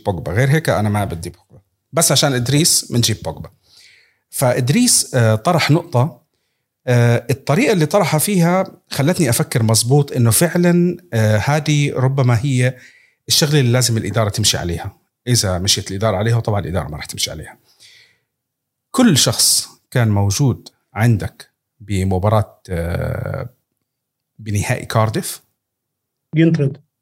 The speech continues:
Speaker 1: المفروض خلص، خلصت الحقبة تاعتك،
Speaker 2: مم.
Speaker 1: انتهت من نهائي
Speaker 2: مم.
Speaker 1: كارديف. انت كان المفروض تكون بلشت صفحة جديدة، وانت ما بلشت صفحة جديدة.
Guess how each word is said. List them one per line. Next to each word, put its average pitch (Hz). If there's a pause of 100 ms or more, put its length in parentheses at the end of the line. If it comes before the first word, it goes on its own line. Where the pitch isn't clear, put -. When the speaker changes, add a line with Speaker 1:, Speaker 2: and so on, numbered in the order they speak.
(280)
Speaker 1:
المفروض 123
خلص، -
خلصت -
الحقبة 120
تاعتك، 120
Speaker 2:
مم. 160
Speaker 1:
انتهت 123 (640)
من 156
نهائي 139
Speaker 2:
مم. 120
Speaker 1:
كارديف. 147
انت 135
كان 123
المفروض 117
تكون 131 (440)
بلشت 113
صفحة -
جديدة، 170
وانت 139
ما 110
بلشت 90
صفحة -
جديدة. 82